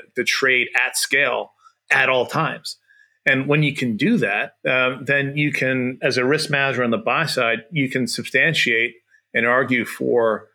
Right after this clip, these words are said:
a bigger capital allocation to the asset class, right? And so even some of that came up in terms of, you saw a public company that did, like, a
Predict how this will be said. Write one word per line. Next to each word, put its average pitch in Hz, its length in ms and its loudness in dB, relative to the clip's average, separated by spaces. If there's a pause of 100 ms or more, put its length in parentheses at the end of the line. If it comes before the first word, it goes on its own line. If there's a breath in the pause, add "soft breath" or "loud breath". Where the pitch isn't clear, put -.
(320 soft breath)
a 123 80 0
bigger 127 420 0
capital 123 460 0
allocation 117 840 -2
to 123 100 -4
the 123 140 0
asset 160 300 -2
class, - 340 -4
right? 120 240 0
And 127 160 0
so 131 380 2 (240 loud breath)
even 165 200 0
some 160 200 0
of 156 100 0
that 143 160 -2
came 131 260 -2
up 135 340 -2 (100)
in 131 140 -2
terms 127 380 0
of, 120 360 0 (100)
you 135 100 -4
saw 127 240 0
a - 40 -8
public 127 300 -2
company 120 320 0
that 113 160 0
did, 120 120 0
like, 113 160 0
a 110 300 0